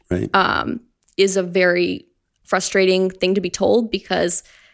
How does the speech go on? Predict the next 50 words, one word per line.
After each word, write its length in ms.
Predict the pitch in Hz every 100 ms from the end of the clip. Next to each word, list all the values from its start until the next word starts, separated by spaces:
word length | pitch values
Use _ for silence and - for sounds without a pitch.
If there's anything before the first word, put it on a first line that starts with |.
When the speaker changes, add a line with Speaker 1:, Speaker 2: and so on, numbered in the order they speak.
| _ _ _ _ _ _
Speaker 2:
that 280 | 196 202 185
is 120 | 214
our 120 | 180
job. 380 | 180 117 101 214 - -
Our 120 | 175
job 220 | 180 190 196
is 120 | 302
Speaker 1:
Right. 60 | -
Speaker 2:
to 80 |
care 220 | 233 - 392
too 180 | 233
much. 280 | 190 - -
And 100 | 214
we, 160 | 208 208
we 240 | - 196
are 80 | 196
asking 440 | 202 214 - 214
for 120 | 208 190
things 360 | 185 180 185
that 120 | 185
we 120 | 185 180
know 220 | 185 185
they 120 | 180
deserve, 460 | 175 190 208 180 180
but 180 | 185 -
we're 100 | 196
being 240 | 185 190 196
told 260 | 185 185
that 120 | 175
that's 240 | - - -
not 220 | 107 -
something 320 | - - 185
that's, 240 | - - - 214
that's 180 | - 180 - _ _
possible, 500 | - - - - - - - -
Speaker 1:
Right. 240 | 95 92 190
Speaker 2:
which 180 | 185 196
it, 160 | 196
we 80 | 226
know 200 | 196 185
is 120 | 170
false. 440 | - 127 - - -
We 100 | 202
know 180 | 196 196
the 100 | 190
funding. 400 | - 196 196 -
We 120 | 190
know 380 | 185 185 190 196 - _ -
you 120 | 220
receive 500 | 196 - 220 196